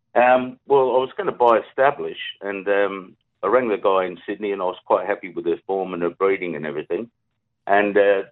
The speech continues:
she belonged to a syndicate. And, um, in the end, the guy who was the manager of the syndicate got sick of chasing everybody up, and he said, "Look, you can just have her." And so they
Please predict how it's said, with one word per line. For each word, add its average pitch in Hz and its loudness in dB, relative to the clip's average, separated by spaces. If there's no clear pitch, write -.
she - -2
belonged 110 2
to 90 -2
a 82 -2
syndicate. 143 -4
And, 87 -2
um, 87 2
in 123 2
the 104 0
end, 104 0
the 90 -2
guy 101 4
who 95 -6
was 87 -8
the 90 -16
manager 87 -8
of 80 -14
the - -20
syndicate 90 -8
got 76 -6
sick 92 -10
of 87 -10
chasing 85 -4
everybody 80 -4
up, 92 2
and 78 -14
he 78 -12
said, 85 -2
"Look, 82 -6
you 78 -16
can 76 -18
just 71 -20
have 90 2
her." 80 -4
And 87 -2
so 92 4
they 92 0